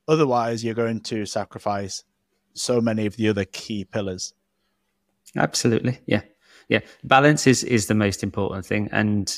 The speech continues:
Speaker 2: and, and along with that is, um, and actually I was talking about this yesterday, um, with, with a friend of mine. We were talking about being kind and compassionate with yourself.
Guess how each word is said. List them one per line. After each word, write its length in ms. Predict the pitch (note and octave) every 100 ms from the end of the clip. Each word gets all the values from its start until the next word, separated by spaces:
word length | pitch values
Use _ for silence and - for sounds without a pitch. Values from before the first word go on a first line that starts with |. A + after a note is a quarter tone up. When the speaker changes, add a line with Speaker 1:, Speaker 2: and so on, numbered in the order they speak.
| - A2+
Speaker 2:
and, 220 | A2 -
and 140 | A2+
along 600 | A#2 A#2 A#2+ A#2+ A#2 A2 -
with 220 | A2 -
that 180 | F#2 - _ _ _ _ _ _ _ _ _ _ _ _ _
is, 580 | A2 F#2+ F#2 - - - -
um, 160 | G2+ F#2
and 100 | F#2+
actually 200 | F2+ -
I 20 |
was 80 | -
talking 240 | A#2 G#2 G2+
about 160 | F2
this 200 | F2+ -
yesterday, 480 | F2 - - F#2+ F2+ _ - - _ -
um, 480 | F2+ F2+ F2+ F#2+ -
with, 240 | G#2 F#2+
with 140 | - F#2+
a 60 |
friend 280 | F#2 F2+ F#2
of 60 | F#2
mine. 320 | F#2+ F#2 G2 - -
We 80 |
were 60 | G2
talking 280 | - G#2+ G2+
about 300 | F#2 F#2 - _ - _ _ _ _ _ _ _ _ _ _ _ _ _ _ _ _ _ _
being 260 | - G#2+ G2+
kind 680 | - - G2+ G2 G2+ G2 - _ _ _ _
and 680 | A#2 F#2+ F#2+ F#2 F#2 F2+ - - _ _
compassionate 720 | - G#2 - G#2 - G#2 -
with 120 | G#2 F#2+
yourself. 540 | F2+ G2 F#2 -